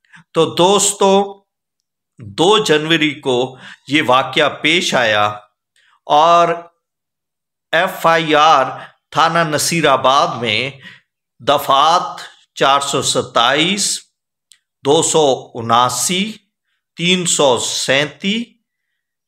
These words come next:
کے تحت درج کی گئی۔ دوستو،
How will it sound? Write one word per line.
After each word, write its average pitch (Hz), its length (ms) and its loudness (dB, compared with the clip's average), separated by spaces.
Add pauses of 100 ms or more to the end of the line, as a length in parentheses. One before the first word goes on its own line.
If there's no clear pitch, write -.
(220)
کے 143 160 0
تحت 151 680 -2 (260)
درج 117 480 -2
کی - 340 -20
گئی۔ 90 140 -12 (960)
دوستو، 202 720 0